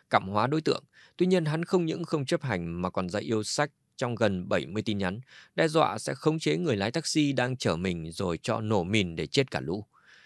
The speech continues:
Tuy đã được cơ quan điều tra thuyết phục ra đầu thú, đối tượng Đoàn Văn Phan vẫn ngoan cố và liên tục gọi điện, nhắn tin yêu cầu lực lượng công an đảm bảo an toàn cho mình trên đường về đám tang nạn nhân để thắp hương cho người xấu số mà hắn luôn miệng gọi là vợ.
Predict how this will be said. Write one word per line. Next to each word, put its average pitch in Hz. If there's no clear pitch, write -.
Tuy 160
đã 175
được 170
cơ 151
quan 139
điều 107
tra 107
thuyết 175
phục -
ra 101
đầu 87
thú, 117
đối 123
tượng 147
Đoàn 107
Văn 135
Phan 139
vẫn 147
ngoan 156
cố 143
và 170
liên 151
tục 131
gọi 127
điện, 127
nhắn 123
tin 185
yêu 165
cầu 131
lực 104
lượng 120
công 117
an 101
đảm 92
bảo 80
an 135
toàn 101
cho 120
mình 98
trên 110
đường 87
về 82
đám 82
tang 98
nạn 85
nhân 107
để 107
thắp 143
hương 156
cho 127
người 107
xấu 113
số 123
mà 143
hắn -
luôn 175
miệng 127
gọi 107
là 82
vợ. 82